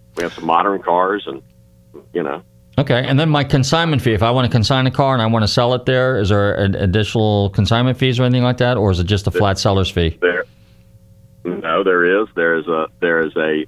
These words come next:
Speaker 1: uh, consignment fee of six hundred dollars if it makes the cut and gets on the museum floor. It's three hundred dollars if it's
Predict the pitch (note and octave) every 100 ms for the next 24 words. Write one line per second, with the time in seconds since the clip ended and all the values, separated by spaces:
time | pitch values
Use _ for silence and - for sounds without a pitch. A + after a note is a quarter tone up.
0 | C#2+ D2 D2 - E2 - F#2 F#2+ F2+ G2
1 | F2+ E2+ D#2 - G#2+ - G#2+ G2 F2+ F#2
2 | G2+ G2+ F2+ D#2+ E2 - F2 - - D#2
3 | F#2+ F2+ - D#2+ E2 F2+ - E2+ E2 E2
4 | E2 E2 D#2+ C#2+ F2+ F#2+ A#2 C3+ - -
5 | - - - D#2 - - F2+ F#2+ F#2+ F#2
6 | E2+ E2+ F2 G2 F#2 E2+ D#2+